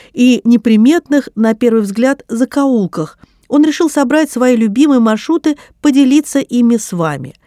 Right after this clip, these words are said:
На страницах этой книги вы найдёте подробное описание маршрутов и историю памятных мест города. Вы узнаете много любопытных подробностей о Петербурге, по какому принципу выбирал себе дом Фёдор Михайлович Достоевский,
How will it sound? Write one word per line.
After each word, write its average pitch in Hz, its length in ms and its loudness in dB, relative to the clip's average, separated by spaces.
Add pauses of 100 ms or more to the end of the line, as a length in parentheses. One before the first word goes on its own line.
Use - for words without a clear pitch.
(320)
На 220 120 2
страницах 247 640 0
этой 233 200 0
книги 269 340 0
вы 214 120 2
найдёте 233 400 0
подробное 226 460 0
описание 240 480 -2
маршрутов 208 580 -2 (220)
и 226 120 2
историю 269 540 0 (360)
памятных 262 640 0
мест 240 460 2
города. 156 600 -6 (260)
Вы 240 180 2
узнаете 277 320 0
много 254 300 2
любопытных 247 560 -2
подробностей 190 720 -2
о 175 40 -4
Петербурге, 175 760 -6 (320)
по 208 80 -4
какому 233 360 0
принципу 262 680 0
выбирал 202 420 0
себе 214 240 -2
дом 226 340 0 (120)
Фёдор 240 320 0
Михайлович 196 400 -4
Достоевский, 165 840 -8